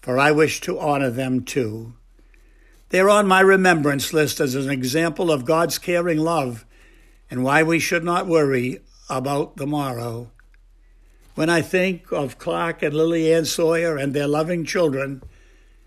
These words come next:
it is a remembrance to me to not let my worries overcome my faith. Now, now, what story can you tell me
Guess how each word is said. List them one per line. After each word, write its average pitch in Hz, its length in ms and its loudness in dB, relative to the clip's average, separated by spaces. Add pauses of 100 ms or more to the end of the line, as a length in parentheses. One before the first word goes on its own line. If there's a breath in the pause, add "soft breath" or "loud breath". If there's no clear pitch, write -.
(340 soft breath)
it 147 80 0
is 139 160 6
a 151 80 2
remembrance 156 800 2
to 165 160 -2
me 151 300 2
to 143 140 -4
not 143 360 -2
let 175 180 -6
my 170 220 -4
worries 131 540 -2 (680 soft breath)
overcome 139 540 -2
my 131 180 -2
faith. 117 720 -10 (1300)
Now, 135 600 -4 (1400)
now, 123 540 -4 (720)
what 180 220 0
story 202 480 4
can 170 260 0
you 170 160 0
tell 175 320 -2
me 170 500 -4